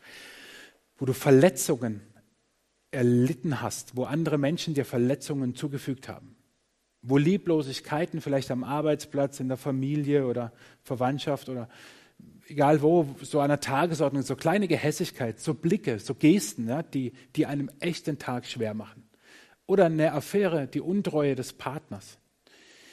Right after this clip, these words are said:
Betrug jeder Art, wo du übers Ohr gehauen wurdest oder whatever. Lügen, wo du Lügen entlarvt hast und der andere vielleicht sogar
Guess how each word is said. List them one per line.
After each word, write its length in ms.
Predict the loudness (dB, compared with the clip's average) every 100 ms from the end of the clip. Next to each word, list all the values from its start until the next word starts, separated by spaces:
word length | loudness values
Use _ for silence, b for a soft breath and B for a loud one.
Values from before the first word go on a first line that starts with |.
| B B
Betrug 520 | -2 2 4 6 4 -4 -20 _ _
jeder 400 | 0 6 6 6
Art, 420 | 2 -4 -6 -10 -20 _ _ _ _ _ _ _ _
wo 140 | -8 -4
du 60 |
übers 280 | -2 -4 -6
Ohr 220 | -2 2
gehauen 440 | 2 2 0 -2 0
wurdest 400 | 2 2 -2 -6
oder 320 | -4 -2 -2 -6 -20 _ _ _ _ _ _ -6
whatever. 580 | -6 -6 -8 -8 -8 -12 _ _ B B B _
Lügen, 520 | 0 2 2 -2 -12 -20 _ _ _ _ -6
wo 140 | 0
du 240 | 4 4 2 -4 -12
Lügen 360 | 0 4 4 2
entlarvt 600 | -2 4 4 4 -2 -8
hast 380 | -8 -10 -16 _ _ _
und 100 | -2
der 100 | 0
andere 260 | 0 -2 -2
vielleicht 260 | 0 -2 -2
sogar 300 | -2 -2